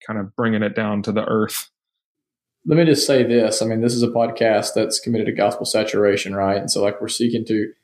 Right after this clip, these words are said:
Speaker 2: saturate our cities with the gospel by being disciples who make disciples. And so if we're gonna do that, we need to understand what a disciple is. And when you look in Matthew chapter four, right, you see Jesus call the disciples, "Come follow me,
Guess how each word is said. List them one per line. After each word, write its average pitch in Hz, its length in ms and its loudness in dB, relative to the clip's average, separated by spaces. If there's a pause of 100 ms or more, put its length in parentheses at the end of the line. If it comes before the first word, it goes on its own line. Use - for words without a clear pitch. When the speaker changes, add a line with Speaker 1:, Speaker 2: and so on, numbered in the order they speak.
(400)
Speaker 2:
saturate 123 500 2
our 113 100 0
cities 113 200 2
with 104 80 -4
the 104 80 -4
gospel 110 340 0
by 107 100 2
being 107 220 0
disciples 101 400 -2
who 107 60 -4
make 101 180 0
disciples. - 720 -2 (160)
And 120 180 0
so 113 520 0 (360)
if - 120 -8
we're 160 60 0
gonna 135 120 4
do 139 140 2
that, 107 180 2
we 123 80 0
need 120 60 2
to 113 100 2
understand 110 680 -4
what 120 260 0
a - 80 -6
disciple 101 540 0
is. - 460 0 (500)
And 107 500 2 (680)
when 139 100 0
you 127 100 4
look 135 160 4
in 123 140 0
Matthew 117 380 0
chapter 110 320 -2
four, 101 560 -2
right, 101 160 -2
you - 60 -4
see 107 120 -4
Jesus 107 340 -4
call 101 300 0
the 101 100 -4
disciples, 101 460 -2
"Come 110 220 -6
follow 107 440 0
me, 107 300 -4